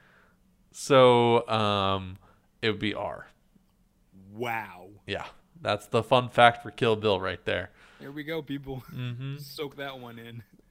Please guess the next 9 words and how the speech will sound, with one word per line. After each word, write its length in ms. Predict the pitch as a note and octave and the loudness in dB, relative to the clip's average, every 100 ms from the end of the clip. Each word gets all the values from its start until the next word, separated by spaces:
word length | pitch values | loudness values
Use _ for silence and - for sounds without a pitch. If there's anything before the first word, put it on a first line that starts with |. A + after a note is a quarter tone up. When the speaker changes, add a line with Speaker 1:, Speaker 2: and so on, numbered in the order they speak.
| - | -6
Speaker 1:
<laughs> 100 | - - - - - - C3 - - - - - - - - D#2 D2+ | -6 -4 -10 -16 -16 -14 -14 -14 -14 -18 -16 -16 -16 -16 -18 -14 -6
Speaker 2:
Wow. 300 | A2 G2+ F#2+ | -2 0 -2
Speaker 1:
Um, 180 | F#2+ F#2+ | -4 -2
but 180 | G2+ E3 | -2 -2
Speaker 2:
Crazy. 120 | A#2 | -4
Speaker 1:
it 60 | A2 | -2
is, 300 | G#2+ G2+ G#2 | -2 -4 -2
uh, 200 | G2 G2 | -2 -2
absolutely, 1080 | A2 A#2 - - A2 A2 G#2+ G#2 G2 F#2+ | -2 -4 -6 -10 -4 -2 -2 -2 -2 -4